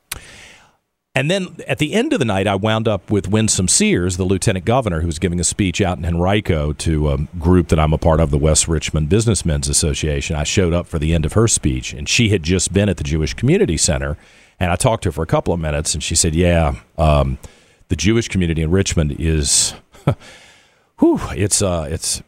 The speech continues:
it's been a rough day for them." And, and can you imagine being a Jew where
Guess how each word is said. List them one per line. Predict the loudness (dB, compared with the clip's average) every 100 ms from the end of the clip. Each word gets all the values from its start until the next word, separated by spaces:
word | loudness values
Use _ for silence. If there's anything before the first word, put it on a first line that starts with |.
| -8
it's | -4 -2
been | -2 -2
a |
rough | -2 -4 -2
day | -2 0 -2 -4 -8
for | -6 -2
them." | 0 0 0 -4
And, | -4 -4 -2
and | -4 -2
can | -4 -2
you | 0 0
imagine | 0 0 0 0 0 2
being | 2 2 2 2
a |
Jew | 2 2 2 2 0 -4 -6 _ _ _ _ _ 0
where | 4 6 6 4 2